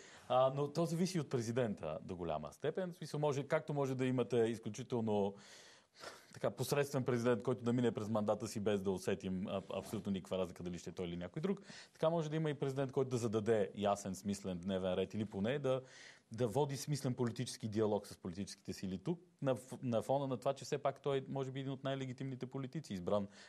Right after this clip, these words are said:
пряко с гласовете в този случай дори конкретно над, над два милиона избиратели, а, по-, след последните избори.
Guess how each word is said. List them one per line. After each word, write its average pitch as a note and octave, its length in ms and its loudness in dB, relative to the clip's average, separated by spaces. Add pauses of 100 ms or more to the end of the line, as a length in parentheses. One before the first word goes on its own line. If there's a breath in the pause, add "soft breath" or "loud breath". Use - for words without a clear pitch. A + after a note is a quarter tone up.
(140 loud breath)
пряко G#2+ 480 0
с - 180 -10
гласовете A2+ 600 -2
в A#2+ 220 0
този A#2 220 -2
случай A2+ 360 -2
дори A2 220 -2
конкретно G#2+ 480 -2
над, A2+ 260 -4 (300 loud breath)
над A2+ 160 4
два A#2 220 4
милиона A2+ 720 4
избиратели, G#2 800 0
а, E2 220 0 (120)
по-, G2+ 160 -4
след F#2 280 -2
последните D#2+ 580 -4 (120)
избори. E2 320 -8